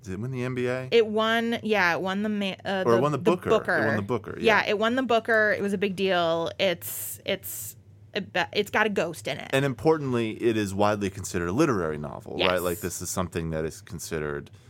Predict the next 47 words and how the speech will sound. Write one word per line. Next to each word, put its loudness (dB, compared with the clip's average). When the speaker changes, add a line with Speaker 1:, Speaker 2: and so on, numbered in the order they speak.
Speaker 1:
you -4
know, -2
it's -6
George 2
Saunders, -4
right? 0
Like, -4
Speaker 2:
Yeah. 2
Speaker 1:
Saunders -2
is -12
Speaker 2:
This -14
Speaker 1:
sort 0
Speaker 2:
is -4
Speaker 1:
of 0
Speaker 2:
a -10
Speaker 1:
this -8
Speaker 2:
poet. 0
Speaker 1:
Yeah, 0
Speaker 2:
Yeah. -4
Speaker 1:
right. 0
Speaker 2:
Um, 2
yeah, 2
so 2
it, 0
it's 0
kind -4
of, -2
like, 0
one 0
of -2
those 2
lines -4
that, 2
like, -2
it's -6
really 0
interesting. -6
I'm -6
constantly -6
trying -4
to -14
cross -4
the -6
line -8
as -8
an -10
agent, -12